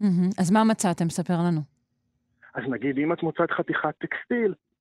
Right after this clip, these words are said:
Speaker 2: אז את יכולה להרכיב מזה את, את הבגד, או לדבר על פריט הלבוש. אנחנו מסתכלים על זה יותר ברמה המולקולרית, של לנסות ולהבין מאיזה חומר גלם זה עשוי. ואם זה עשוי מכותנה,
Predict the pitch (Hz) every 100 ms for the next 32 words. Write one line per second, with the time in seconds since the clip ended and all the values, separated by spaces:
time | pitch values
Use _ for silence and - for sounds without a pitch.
0 | _ _ - 131 123 - 120 131 135 160
1 | 156 135 127 120 113 170 170 170 151 139
2 | 131 123 - _ - 127 - - - 117
3 | 151 170 170 151 131 123 117 117 117 151
4 | 151 143 143 156 151 135 107 131 190 208
5 | - _ _ _ _ - - 113 131 170
6 | 190 185 - 135 156 165 143 135 156 151
7 | 151 156 160 165 165 160 220 262 269 180
8 | - 135 127 - 147 151 151 156 190 156
9 | 127 139 147 - 143 139 120 127 135 127
10 | 131 127 - 127 104 98 _ _ _ _
11 | _ _ - 120 110 - 139 135 139 135
12 | - 196 208